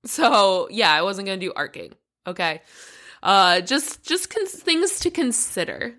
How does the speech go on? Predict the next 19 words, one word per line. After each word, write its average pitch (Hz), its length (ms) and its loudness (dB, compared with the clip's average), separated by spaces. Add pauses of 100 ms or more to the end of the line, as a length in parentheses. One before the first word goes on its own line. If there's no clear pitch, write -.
(120)
Things 285 380 -2
to - 140 -6
consider. 180 680 -4 (340)
And 175 80 -4
I 185 60 4
do 233 300 0
want 208 500 4
to 208 140 -4
say 185 420 4
I 170 120 2
will 190 260 0
be 208 120 -2
doing 196 320 -2
a 180 180 -4
New 185 220 -6
River 180 280 -2
Gorge 165 420 -4
trip - 320 -10
recap 247 920 2